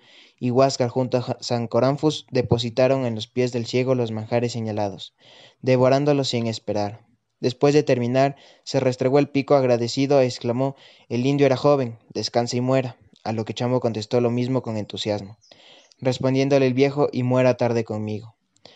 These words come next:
Más tarde, sin poder ver a Marga, se dispuso a subir a la Piedra Negra, ascendiendo hasta la entrada a la atmósfera, siguiendo el resto de cóndores en silencio,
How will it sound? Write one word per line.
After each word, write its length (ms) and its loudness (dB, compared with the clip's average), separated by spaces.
Más 280 2
tarde, 260 2
sin 220 -4
poder 300 2
ver 180 2
a 60 0
Marga, 480 0
se 180 -6
dispuso 460 -2
a 80 2
subir 300 0
a 40 2
la 160 0
Piedra 300 0
Negra, 340 -2
ascendiendo 500 2
hasta 200 2
la 120 2
entrada 260 2
a 60 4
la 80 2
atmósfera, 600 -2
siguiendo 400 -4
el 60 0
resto 280 -2
de 120 -2
cóndores 460 -6
en 140 -8
silencio, 440 -10